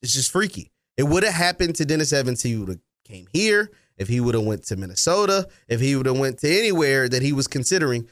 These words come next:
So that has nothing to do with Penny, Kenny Payne in Louisville basketball. So I wanna put that out there. But what does have everything to do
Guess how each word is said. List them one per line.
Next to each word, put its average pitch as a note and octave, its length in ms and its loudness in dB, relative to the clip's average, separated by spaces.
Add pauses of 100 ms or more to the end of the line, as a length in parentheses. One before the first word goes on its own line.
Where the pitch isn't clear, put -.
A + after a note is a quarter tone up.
(200)
So C3+ 200 0
that D#3+ 180 2
has E3 220 0
nothing C#3+ 300 0
to B2 100 0
do A#2 120 0
with G#2+ 140 -2
Penny, G2 260 -8 (120)
Kenny G2+ 180 -4
Payne G2 440 -8
in G#2 280 -6
Louisville G2 240 -4
basketball. F2+ 340 -8
So A2 120 -10
I B2 40 0
wanna C3 160 0
put A#2 160 -2
that G#2 140 -2
out G2 160 -6
there. - 100 -20 (760)
But D#3 100 2
what A3+ 120 4
does C4 280 4
have F#3+ 180 2
everything D#3 420 2
to C3+ 120 0
do G#2 300 0